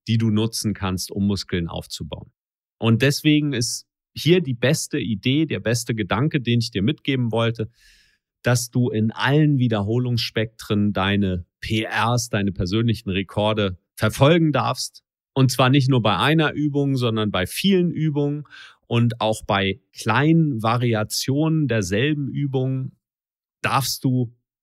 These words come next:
mit anderen Werten arbeiten. Zum Beispiel, wenn du deine Haltung ein bisschen variierst oder den Griff variierst oder eine andere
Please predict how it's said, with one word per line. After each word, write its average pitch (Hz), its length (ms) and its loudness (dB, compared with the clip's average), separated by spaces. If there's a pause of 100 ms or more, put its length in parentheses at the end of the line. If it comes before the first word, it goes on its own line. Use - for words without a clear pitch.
(220)
mit 117 180 2
anderen 131 420 2
Werten 139 340 2
arbeiten. 85 440 -4
Zum 110 180 -2
Beispiel, 120 400 2
wenn 120 200 2
du 120 300 0
deine 104 420 -2
Haltung 135 460 2
ein 104 80 0
bisschen 127 460 0
variierst 113 760 0
oder 104 180 -2
den 98 260 -2
Griff - 460 -4
variierst 98 720 -4
oder 101 220 -4
eine 110 320 -2
andere 120 500 0